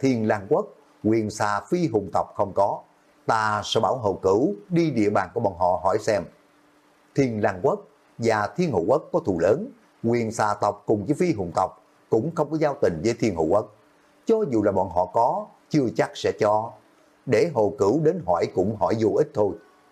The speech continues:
Lý Mộ nghĩ nói, "Vẫn là chúng ta tự mình đi thôi." Không bao lâu, hắn mang theo Nguyễn Cơ, một yêu thi cảnh giới thứ bảy, mười yêu thi cảnh giới thứ sáu,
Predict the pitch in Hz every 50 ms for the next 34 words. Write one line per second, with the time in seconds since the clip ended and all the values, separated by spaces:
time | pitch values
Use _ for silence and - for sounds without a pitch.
0 | _ _ - 143 196 214 185 101 85 87 87 87 92 85 90 104 117 110 110 120
1 | 113 - - _ _ _ _ _ _ _ _ _ _ - 107 107 110 151 131 110
2 | - 127 151 156 - 107 101 98 95 92 90 82 82 - - _ _ 107 98 104
3 | 104 104 92 82 90 104 104 98 - 101 98 95 - - _ _ _ _ _ _
4 | _ _ _ _ _ _ _ _ _ - - 143 120 110 107 101 101 101 107 104
5 | 104 101 90 - - _ _ _ - 123 127 151 196 240 233 - - 135 107 110
6 | 110 104 - 107 101 101 90 87 82 92 120 - 110 104 101 101 98 90 - -
7 | - _ - 123 117 113 110 - - 196 180 170 160 - 165 160 151 160 - 95
8 | 90 101 127 139 - 160 117 85 82 92 110 151 185 - - _ _ _ - 117
9 | 123 123 123 120 117 175 175 165 156 165 156 156 147 - - 95 85 90 104 117
10 | 110 123 120 107 107 104 107 127 170 202